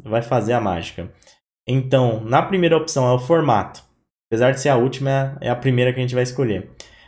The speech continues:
No formato, você vai escolher as opções que eu falei. P N G e essa daqui J peg cem, porque a gente quer o melhor.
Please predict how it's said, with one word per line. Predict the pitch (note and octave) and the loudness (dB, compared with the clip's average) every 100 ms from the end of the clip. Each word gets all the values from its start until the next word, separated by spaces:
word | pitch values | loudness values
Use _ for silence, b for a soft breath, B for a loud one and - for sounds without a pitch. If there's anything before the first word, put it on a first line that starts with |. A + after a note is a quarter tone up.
| B | B
No | D#3 | 0
formato, | G3+ F3+ C3 A#2+ D#3 D#3 A#2+ | 2 2 4 4 4 2 -4
você | A#2 | -4
vai | A#2+ B2+ | 0 0
escolher | C3 C#3+ B2 C#3+ E3+ - | 0 2 2 2 -2 -6
as | A#2 | -2
opções | C3 C#3 C#3 C3+ | -2 -2 -4 -2
que | D3 | -2
eu | |
falei. | D3 F3+ A#2 G2 G#2 - | 2 2 2 0 -10 -10
P | - | -4
N | A2 D3 | 0 0
G | C3+ C3 F#3 A#3 - | 2 2 2 -2 -8
e | C3 | -4
essa | C#3 C3+ | -4 0
daqui | B2+ B2+ C#3+ | -2 0 -2
J | C#3+ C#3+ | -2 0
peg | C3+ C#3 - | 0 0 0
cem, | - B2 F2 F2 | -4 -4 -4 -8
porque | - | -10
a | G#2 | -8
gente | G#2+ - | -8 -4
quer | A2+ | -2
o | A#2 A#2 A2+ | -2 -4 -6
melhor. | G#2+ A2+ C3 F#2 F#2 | -4 0 0 0 -4